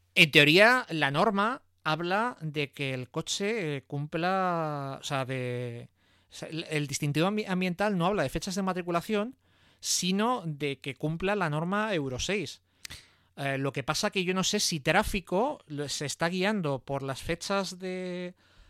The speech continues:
eh, de, de entrada en vigor de estas normas, eh, porque que una, eh, que una norma entre en vigor mañana no quiere decir que no, yo, yo no lleve cumpliéndola X tiempo. Mm, en el caso de tu mil seis diésel, me extrañaría que no cumpliera la Euro seis ya.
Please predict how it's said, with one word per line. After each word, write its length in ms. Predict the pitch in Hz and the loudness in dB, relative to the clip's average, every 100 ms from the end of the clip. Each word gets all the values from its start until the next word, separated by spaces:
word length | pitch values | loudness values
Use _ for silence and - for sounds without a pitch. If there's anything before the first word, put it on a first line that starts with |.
| - | -10
eh, 280 | 170 170 165 | -2 0 0
de, 420 | 160 160 160 156 | 0 0 0 0
de 460 | 147 147 139 139 139 | -2 -4 -4 -6 -4
entrada 300 | 139 151 165 | -4 2 2
en 60 | 185 | 4
vigor 300 | 175 202 175 | 2 2 2
de 80 | 147 | -2
estas 240 | - 180 | -4 -2
normas, 500 | 220 233 269 311 - _ _ _ - - _ | 0 0 -2 -6 -16 _ _ _ -20 -20 _
eh, 180 | 147 131 | -6 -6
porque 320 | 139 - 131 | -4 -6 -8
que 240 | - 139 | -2 0
una, 480 | 139 156 165 165 165 | 0 4 6 8 4
eh, 180 | 151 143 | 2 -4
que 100 | - | -2
una 160 | 143 156 | 0 2
norma 260 | 190 208 | 4 4
entre 220 | 147 143 165 | 2 2 0
en 100 | 160 | 2
vigor 380 | 156 185 220 | 2 6 4
mañana 500 | 143 143 156 185 240 285 | 4 0 2 2 0 0
no 120 | 156 | -4
quiere 180 | 175 190 | 2 2
decir 200 | 170 170 | 2 2
que 120 | 170 | 2
no, 120 | 156 | 4
yo, 300 | 160 143 165 | 2 4 2
yo 180 | 175 139 | 0 -4
no 80 | 165 | -2
lleve 240 | 165 160 | 2 2
cumpliéndola 580 | 160 151 147 156 151 143 | 2 -2 2 2 4 4
X 260 | 135 135 - | 2 -2 -4
tiempo. 400 | 202 269 127 107 _ _ _ _ _ _ _ _ _ _ - | -4 -4 -10 -14 _ _ _ _ _ _ _ _ _ _ -14
Mm, 240 | 147 147 147 _ | -10 -8 -10 _
en 240 | 156 143 143 | -8 -4 -4
el 100 | 131 | 0
caso 300 | 143 - 190 | 0 2 4
de 120 | 196 | 2
tu 300 | 202 202 196 | 2 2 2
mil 220 | 190 180 | 2 0
seis 340 | - 190 180 | -2 -2 -4
diésel, 480 | 180 185 - 226 254 | -4 -4 -2 -2 -2
me 120 | 190 | 0
extrañaría 760 | 165 - 151 139 131 123 143 208 | 0 -2 -2 -2 -2 -4 -2 -2
que 120 | - | 0
no 240 | 160 160 180 | 0 0 0
cumpliera 480 | 202 180 170 175 160 | -2 0 2 4 2
la 80 | |
Euro 240 | 143 135 127 | 2 -2 -4
seis 260 | - 120 | -4 -6
ya. 240 | 117 147 | -6 -6